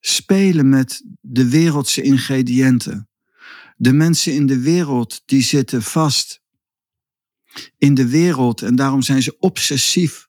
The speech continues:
gericht op de wereld. Dat geeft druk, waardoor je veel minder kunt creëren.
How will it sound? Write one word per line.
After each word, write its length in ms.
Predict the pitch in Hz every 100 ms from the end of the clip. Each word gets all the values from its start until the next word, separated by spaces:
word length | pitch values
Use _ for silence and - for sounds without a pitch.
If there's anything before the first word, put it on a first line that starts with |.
| _
gericht 640 | - - 120 117 151 -
op 180 | 180 156
de 120 | -
wereld. 580 | 147 151 143 160 170 -
Dat 180 | 147 -
geeft 400 | - 139 117 -
druk, 320 | 120 165 -
waardoor 380 | 139 131 131 131
je 100 | 117
veel 220 | 143 147
minder 540 | 139 135 127 117 107 -
kunt 260 | - 135 120
creëren. 680 | - 117 110 117 143 175